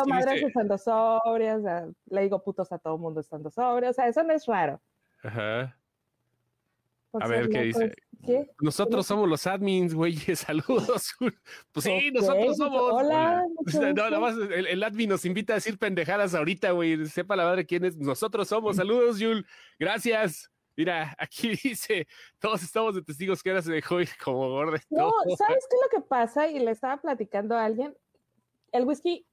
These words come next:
Speaker 2: y yo no nos llevamos, ni el whisky ni el tequila.
Speaker 1: Yo sí.
Speaker 2: No, la neta no somos compas,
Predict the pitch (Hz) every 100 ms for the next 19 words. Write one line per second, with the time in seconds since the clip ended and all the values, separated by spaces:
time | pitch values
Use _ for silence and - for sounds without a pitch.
0 | _ 240 208 240 262 254 233 220 196 165
1 | 151 - 214 240 262 381 392 415 370 247
2 | 180 202 165 - _ _ 139 139 - 127
3 | 104 _ _ _ 220 214 214 226 233 -
4 | 247 233 233 247 294 277 247 254 247 -
5 | 220 185